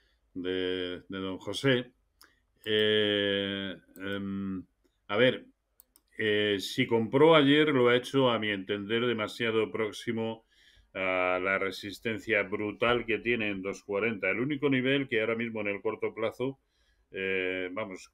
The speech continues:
la superación de ese nivel yo creo que sí nos daría pie a pensar que efectivamente lo puede seguir haciendo bien, ¿no? Eh, anteayer, no, perdón, ayer nos dejó,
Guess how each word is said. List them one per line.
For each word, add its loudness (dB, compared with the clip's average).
la -8
superación -2
de 0
ese -4
nivel 0
yo -6
creo -2
que -4
sí 0
nos -2
daría 0
pie 0
a -4
pensar -6
que -4
efectivamente -6
lo -4
puede 4
seguir -2
haciendo -4
bien, -4
¿no? -12
Eh, 0
anteayer, 4
no, -4
perdón, 0
ayer 2
nos 2
dejó, 0